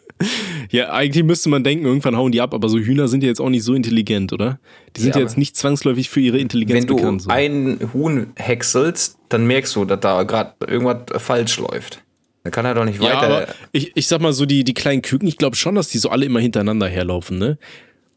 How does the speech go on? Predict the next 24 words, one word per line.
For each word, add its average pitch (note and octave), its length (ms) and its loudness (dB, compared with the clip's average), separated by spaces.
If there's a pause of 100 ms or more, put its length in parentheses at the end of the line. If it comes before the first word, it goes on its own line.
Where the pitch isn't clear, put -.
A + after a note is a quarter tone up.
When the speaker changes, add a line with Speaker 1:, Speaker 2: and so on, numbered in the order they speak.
(200)
Speaker 1:
Ich - 100 -4
meine, D3+ 140 2
es D#3+ 60 2
ist C#3+ 40 0
dann F3 100 4
natürlich D#3+ 280 2
auch E3 40 4
ein C3+ 60 2
bisschen D#3+ 240 2
scheiße D#3 360 0
gelaufen, D3+ 260 0
dass D3+ 120 0
die D3 80 -4
keine C3+ 240 -4
Angst D#3+ 160 -4
vor C#3+ 120 -2
so C3+ 80 0
einem C3+ 80 4
lauten C#3+ 300 2
Rasenmäher A#2+ 520 0
haben. F2+ 220 0
Speaker 2:
Ja, G2 60 2
ja, F#2+ 160 0
klar. - 320 -8